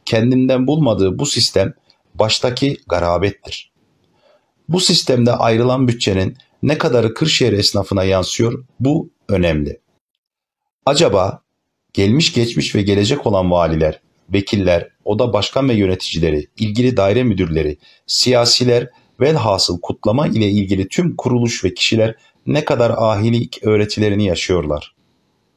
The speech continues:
Acaba ahilik prensiplerini ne kadar hayatlarına rehber edinmişler? Acaba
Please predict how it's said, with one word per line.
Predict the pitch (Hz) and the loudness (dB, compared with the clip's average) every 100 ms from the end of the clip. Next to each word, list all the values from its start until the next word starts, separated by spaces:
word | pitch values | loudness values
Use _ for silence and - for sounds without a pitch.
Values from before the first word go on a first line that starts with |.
| _ _ _ _ _ _ _ _ _ _ _ _ _ - | _ _ _ _ _ _ _ _ _ _ _ _ _ -2
Acaba | 151 160 120 120 | 2 2 2 2
ahilik | - 117 120 160 170 | 2 2 2 0 0
prensiplerini | 139 123 - 120 113 107 95 98 - - | 0 2 0 0 0 0 0 -2 -6 -6
ne | 143 | -2
kadar | 147 131 | 0 0
hayatlarına | 110 110 107 104 104 110 | 2 0 0 0 0 0
rehber | 95 - 98 | 0 0 0
edinmişler? | 80 78 76 - 76 - _ _ _ _ _ _ - | 0 -4 -6 -6 -8 -8 _ _ _ _ _ _ -6
Acaba | 101 113 104 101 98 | 0 0 2 0 -4